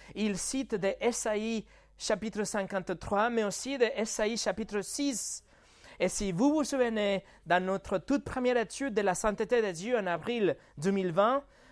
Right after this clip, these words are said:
nous avons vu, nous avons dit que Ésaïe a vu cette grande vision de Dieu. Il a vu la splendeur de Dieu, la gloire de Dieu.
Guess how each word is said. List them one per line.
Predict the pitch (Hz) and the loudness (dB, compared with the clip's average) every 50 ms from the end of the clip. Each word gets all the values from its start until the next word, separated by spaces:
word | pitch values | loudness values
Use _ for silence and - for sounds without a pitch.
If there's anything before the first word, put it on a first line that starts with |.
| - _ | -8 _
nous | 180 220 208 - | 0 0 0 0
avons | 240 208 233 240 226 | 0 0 0 0 0
vu, | 190 170 185 226 262 294 302 269 | -2 -4 -2 -2 0 0 0 0
nous | 220 202 - - | -2 -2 0 0
avons | 214 196 214 214 | 0 0 0 -2
dit | 208 185 165 208 262 285 262 | -2 -4 -4 -4 -4 -4 -2
que | - - 226 214 190 - - - - - - | 2 2 2 2 2 -2 -6 -18 -10 0 2
Ésaïe | 220 247 - - - 233 226 233 240 277 277 269 | 2 4 4 2 2 2 2 2 0 2 4 4
a | 247 226 | 4 4
vu | 208 180 220 247 269 240 | 2 0 0 -2 -2 -2
cette | - - 247 226 - - 214 175 151 | 0 0 0 0 2 0 0 0 0
grande | 139 175 226 269 285 302 302 294 294 277 208 226 208 170 - - - - - - | -2 0 2 2 4 4 4 2 2 4 4 4 4 4 0 -4 -16 -20 -16 -10
vision | 147 156 214 262 220 - - - 262 254 269 277 277 | -4 2 2 4 4 2 0 0 0 0 2 4 2
de | 262 220 233 240 | 4 2 0 0
Dieu. | 180 156 175 226 254 262 254 240 202 160 - - - - - - - | 0 -2 -4 -2 -2 0 0 0 0 -2 -4 -10 -20 -20 -20 -12 -2
Il | - 233 262 | 0 4 4
a | 247 240 | 4 4
vu | 202 247 269 277 | 4 2 0 6
la | 262 254 | 6 6
splendeur | 214 - - - 220 247 226 220 220 208 185 240 277 285 294 294 294 285 233 | 6 6 0 0 0 2 2 2 0 4 6 6 6 6 4 2 2 2 2
de | 240 247 | 2 0
Dieu, | 180 170 202 233 226 | 0 -2 0 2 4
la | 220 214 214 208 | 4 4 2 2
gloire | 175 214 247 269 285 285 285 277 | 4 8 10 10 10 10 4 4
de | 226 254 233 | 2 0 0
Dieu. | 180 175 208 220 214 202 180 | 0 0 -2 0 2 2 0